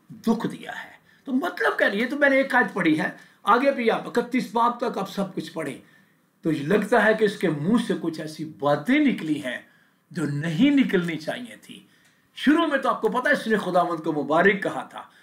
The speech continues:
लेकिन बाद में जब वो दोस्त आए, तो दोस्तों ने इस तरह की बातें की कि शायद इसके मुंह से ये बात निकल गई, और शायद इन बातों के end में ये कहता है, "इसलिए मुझे अपने आप से अब नफरत हो गई है,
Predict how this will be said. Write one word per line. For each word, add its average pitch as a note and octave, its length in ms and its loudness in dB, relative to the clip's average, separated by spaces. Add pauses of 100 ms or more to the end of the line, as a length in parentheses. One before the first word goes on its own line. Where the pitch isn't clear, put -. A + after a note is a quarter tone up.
(200)
लेकिन C4 220 4
बाद D#4 220 6
में D#4 140 2
जब D#4 120 6
वो C#4+ 100 6
दोस्त A#3 540 4
आए, B3+ 260 -2 (500)
तो C4 100 -2
दोस्तों E4 480 0
ने F4 80 6
इस - 140 0
तरह D#4 180 0
की D#4+ 100 -2
बातें D#4 440 2
की E4+ 140 2
कि E4 120 2
शायद D4 260 4
इसके D4 280 2
मुंह D#4 280 4
से C#4 100 4
ये C4 120 4
बात G#3 280 4
निकल E3 280 -2
गई, - 260 -14 (720)
और B3+ 100 6
शायद E4+ 200 6
इन E4+ 200 2
बातों D4+ 420 8
के G4+ 80 4 (600)
end G#4 300 6
में F#4+ 80 6
ये E4 160 4
कहता G#3+ 360 0
है, - 400 -2 (1800)
"इसलिए A3+ 560 4
मुझे F#3 300 2
अपने E3 300 2
आप D3+ 180 4
से - 160 -4
अब C#3 200 -2
नफरत D#3 360 -4
हो E3+ 120 -6
गई D#3+ 200 0
है, E3+ 340 -6